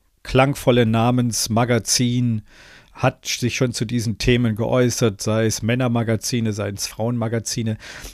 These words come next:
Das Spannende ist, wenn man sich die Ergebnisse anschaut, es kommen immer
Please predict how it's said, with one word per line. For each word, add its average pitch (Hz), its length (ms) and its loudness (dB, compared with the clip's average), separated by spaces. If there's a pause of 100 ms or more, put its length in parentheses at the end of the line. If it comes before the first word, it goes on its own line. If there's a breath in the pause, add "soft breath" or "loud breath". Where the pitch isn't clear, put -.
Das 120 120 4
Spannende 165 440 4
ist, 160 220 0
wenn 143 100 2
man 135 120 0
sich 139 160 -6
die - 160 -6
Ergebnisse 123 600 -2
anschaut, 143 560 4 (280 loud breath)
es - 180 -2
kommen 160 460 2
immer 160 580 4